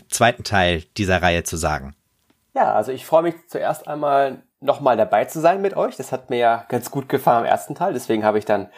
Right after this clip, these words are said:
Speaker 2: nochmal mitgemacht beim zweiten Teil. Und ich freue mich schon darauf, diesen Film, den ich wirklich sehr, sehr gerne mag. Ich habe ja die Trilogie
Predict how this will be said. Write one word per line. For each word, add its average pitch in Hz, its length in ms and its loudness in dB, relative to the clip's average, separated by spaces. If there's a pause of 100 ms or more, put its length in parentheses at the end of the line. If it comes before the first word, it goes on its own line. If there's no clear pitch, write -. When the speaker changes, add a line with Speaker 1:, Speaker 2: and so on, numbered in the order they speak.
(280)
Speaker 2:
nochmal 107 200 -2
mitgemacht 127 420 -2
beim 151 140 2
zweiten 156 340 0
Teil. 185 320 2 (380)
Und 139 440 2
ich - 140 -18
freue 165 180 2
mich 180 140 -4
schon 156 140 -2
darauf, 147 340 2
diesen 127 240 -8
Film, 143 340 -2
den 113 140 0
ich 110 180 -6
wirklich - 460 -4
sehr, 113 280 4
sehr 135 140 2
gerne 117 280 0
mag. 139 260 -4
Ich - 120 -12
habe 117 140 -6
ja 110 80 -4
die 110 80 -6
Trilogie 117 640 -4